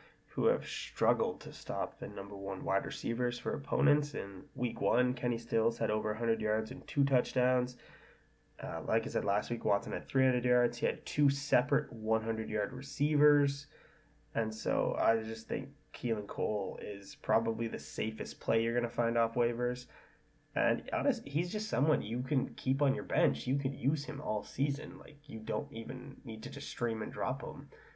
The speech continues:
He's a valuable piece that I have. I own him in multiple leagues, and I have no intentions of dropping him whatsoever. So I think he's a really solid stream this week, too. And last, we have Paul Richardson, who's owned in about thirty-eight percent of leagues.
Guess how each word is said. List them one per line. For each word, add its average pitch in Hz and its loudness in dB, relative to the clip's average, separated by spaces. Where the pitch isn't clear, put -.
He's 107 -8
a 110 -2
valuable 104 -2
piece 135 -6
that 95 -4
I 101 -2
have. 104 0
I 117 4
own 120 4
him 113 -2
in 104 -4
multiple 110 -4
leagues, 107 -8
and 101 -6
I 104 -2
have 98 -6
no 104 0
intentions 104 -8
of 95 -10
dropping - -8
him 95 -8
whatsoever. 95 -4
So 123 2
I 120 8
think 139 10
he's 127 8
a - 8
really 131 8
solid 123 4
stream 120 0
this 110 -6
week, 90 -10
too. - -6
And 110 -2
last, 139 2
we 104 -6
have 101 -4
Paul 131 4
Richardson, 143 0
who's 117 -2
owned 110 -4
in 110 -6
about - -4
thirty-eight 123 -2
percent 135 -2
of 123 -2
leagues. 135 -2